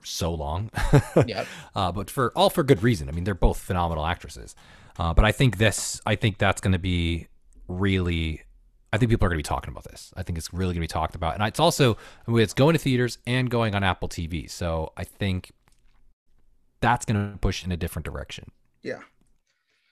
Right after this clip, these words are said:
Speaker 2: I, I agree with you. I think this movie also has the potential to just make it big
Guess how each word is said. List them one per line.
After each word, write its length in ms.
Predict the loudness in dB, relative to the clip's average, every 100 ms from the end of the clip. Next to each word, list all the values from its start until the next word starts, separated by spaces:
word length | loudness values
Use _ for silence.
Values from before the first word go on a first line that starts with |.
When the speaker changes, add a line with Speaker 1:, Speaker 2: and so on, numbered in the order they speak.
| _ _
Speaker 2:
I, 140 | 0 2
I 140 | 6
agree 260 | 6 8 4
with 120 | 4
you. 180 | 6 6
I 100 | 6 2
think 220 | 0 0
this 200 | -2 -2
movie 220 | -2 2
also 240 | 2 2
has 140 | 2 0
the 60 |
potential 420 | -4 -8 -8 -6 -8
to 100 | -6
just 220 | -6 -4
make 180 | -4 -4
it 160 | -6
big 400 | 0 2 2 -2